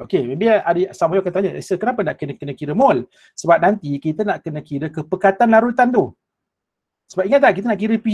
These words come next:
H kan kejap lagi? Kan, nak kira P H. So that's why kita kena kira mole dulu. Berapa banyak mole of benzoic acid yang larut? Sebab apa? Sebab benzoic acid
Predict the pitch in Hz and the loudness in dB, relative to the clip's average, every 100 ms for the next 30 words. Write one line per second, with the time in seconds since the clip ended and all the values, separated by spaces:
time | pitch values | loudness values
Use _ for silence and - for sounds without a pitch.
0 | 233 - 262 220 185 160 117 - _ - | 2 2 2 2 2 0 -6 -14 _ 0
1 | 180 131 135 160 185 196 240 156 - - | 2 2 -4 -2 -2 0 0 0 -2 -10
2 | 180 160 147 254 185 185 175 165 160 165 | -8 -8 -4 -4 -4 -4 -4 -6 -6 -4
3 | 165 170 240 196 127 107 - _ _ _ | -2 0 2 2 0 -8 -16 _ _ _
4 | 143 175 220 190 240 262 180 160 208 226 | 0 2 2 2 4 2 0 0 4 4
5 | 220 180 180 180 160 160 175 175 156 143 | 4 4 2 0 -6 -4 -4 -4 -6 -6
6 | 185 143 139 131 - _ _ 226 202 160 | -4 -2 -2 -4 -8 _ _ 0 2 2
7 | 135 214 233 180 143 _ 143 175 180 214 | 2 -2 0 -2 -2 _ -2 0 2 2
8 | 180 - | 0 0